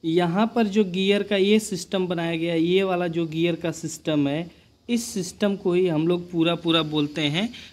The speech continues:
back gear। तो इस system में यहाँ पर pinion एक रहता है, जिसे पी टू बोलते हैं, और एक यहाँ पर गियर रहता है, जिसे हम लोग जी टू से represent करेंगे। यहाँ पर जो ये आप लोगों का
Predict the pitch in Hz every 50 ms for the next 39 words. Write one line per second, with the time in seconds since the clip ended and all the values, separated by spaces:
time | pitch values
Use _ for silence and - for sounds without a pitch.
0 | - - 147 135 131 131 156 156 165 170 165 165 160 139 123 139 135 127 127 123
1 | 117 120 - - _ _ _ _ _ _ _ - 202 196 - - - 247 240 -
2 | - 220 196 - - - - 214 202 202 202 202 185 165 151 165 180 175 - 190
3 | 175 180 - - 175 175 175 175 175 190 190 202 185 190 185 175 180 180 160 147
4 | - - 175 170 170 160 170 165 - 185 170 - - 170 160 156 160 196 196 185
5 | 190 190 185 180 185 - 202 196 185 190 214 226 226 - - - - _ - -
6 | 151 151 160 160 165 - 185 175 180 175 175 180 170 156 151 160 160 - 180 156
7 | 151 135 139 143 151 165 175 160 156 151 135 - - 156 151 147 143 143 143 -
8 | 180 165 147 143 151 180 202 190 156 131 131 143 147 143 147 151 160 160 156 -
9 | 160 156 156 143 - - 143 135 139 139 139 131 - - 143 127 131 127 123 120
10 | 127 120 123 - _ _ _ _ _ _ _ 175 165 175 175 175 196 208 202 -
11 | 220 196 185 175 208 208 196 175 170 185 196 214 220 220 220 - 185 185 185 185
12 | 185 180 185 190 196 190 190 202 190 185